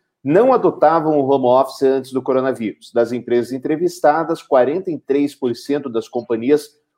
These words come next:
compraram ou instalaram novos softwares para operar remotamente e vinte e cinco por cento têm planos de realizar essa estratégia ainda.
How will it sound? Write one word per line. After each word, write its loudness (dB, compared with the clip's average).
compraram 4
ou 6
instalaram 0
novos 2
softwares 0
para 0
operar 0
remotamente -6
e -8
vinte -12
e -20
cinco -12
por 2
cento -4
têm -2
planos 4
de 2
realizar 4
essa 0
estratégia 2
ainda. 0